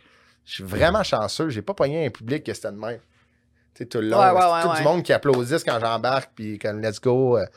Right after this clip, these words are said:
Speaker 2: c'est
Speaker 1: avoir
Speaker 2: cool.
Speaker 1: du fun. » Fait que, tu sais, là, ça se peut que, <laughs> en Abitibi, ça soit le contraire, ça
Speaker 2: C'est ça.
Speaker 1: m'étonnerait. Mais, euh, jusqu'à date, je suis vraiment chanceux.
Speaker 2: On n'est jamais à l'abri d'un, parce que ça arrive
Speaker 1: Ben
Speaker 2: même.
Speaker 1: oui, ça va arriver, là, ça
Speaker 2: Ouais,
Speaker 1: va
Speaker 2: ouais.
Speaker 1: m'arriver, là,
Speaker 2: Puis
Speaker 1: c'est ça.
Speaker 2: ça va arriver,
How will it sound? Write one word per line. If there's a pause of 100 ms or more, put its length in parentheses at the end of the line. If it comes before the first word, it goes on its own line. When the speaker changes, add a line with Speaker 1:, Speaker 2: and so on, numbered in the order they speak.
(140)
Speaker 2:
c'est
Speaker 1:
avoir
Speaker 2:
cool.
Speaker 1:
du
fun. »
Fait
que,
tu (580)
sais,
là,
ça
se
peut
que,
<laughs>
en
Abitibi,
ça
soit
le
contraire,
ça
Speaker 2:
C'est
ça.
Speaker 1:
m'étonnerait. (600)
Mais,
euh, (720)
jusqu'à
date,
je
suis
vraiment
chanceux. (140)
Speaker 2:
On
n'est
jamais
à
l'abri
d'un,
parce
que
ça
arrive
Speaker 1:
Ben
Speaker 2:
même.
Speaker 1:
oui,
ça
va
arriver,
là,
ça
Speaker 2:
Ouais,
Speaker 1:
va
Speaker 2:
ouais.
Speaker 1:
m'arriver,
là,
Speaker 2:
Puis
Speaker 1:
c'est
ça.
Speaker 2:
ça
va
arriver,